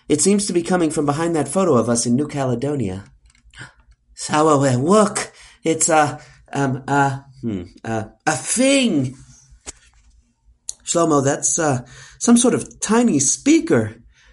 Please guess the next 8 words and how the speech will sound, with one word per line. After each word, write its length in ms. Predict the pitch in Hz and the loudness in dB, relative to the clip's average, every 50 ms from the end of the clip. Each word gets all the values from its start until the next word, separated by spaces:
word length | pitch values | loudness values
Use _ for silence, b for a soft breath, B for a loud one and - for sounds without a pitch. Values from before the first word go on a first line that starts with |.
| b b _ _ - | b b _ _ -14
Groan, 1200 | - 104 101 110 117 123 143 147 143 139 135 131 131 131 123 120 120 113 104 92 - - 92 | -6 -2 2 2 4 4 4 4 4 2 2 2 2 2 2 2 2 2 0 -4 -8 -12 -12
gripe. 1200 | - - 107 117 156 190 240 277 311 311 285 247 269 262 240 247 240 226 226 220 190 185 - - - - b b b b b b b b b b b b _ _ _ _ _ _ _ _ _ _ - _ _ _ - - - - _ _ _ _ _ _ - | -6 0 2 4 4 4 4 4 4 4 4 4 6 6 6 6 6 6 6 6 4 2 0 -4 -12 -18 b b b b b b b b b b b b _ _ _ _ _ _ _ _ _ _ -20 _ _ _ -20 -20 -20 -20 _ _ _ _ _ _ -2
It 240 | 156 156 156 - | -2 -2 -2 -2
keeps 260 | - 220 262 240 - - | 0 0 0 0 0 -4
spouting 500 | - - - 131 160 220 240 233 202 170 | -4 -2 0 2 4 4 4 4 4 2
synonyms 680 | - - - - 233 285 285 185 131 127 135 143 - | 0 0 0 2 2 4 4 4 2 2 0 -2 -2
for 100 | - 170 | -4 -4
complaining. 880 | 170 - 196 208 202 - - 196 233 285 262 165 117 104 98 - - | -4 -2 -4 -4 -4 -4 -2 0 0 2 2 2 0 -2 -6 -10 -16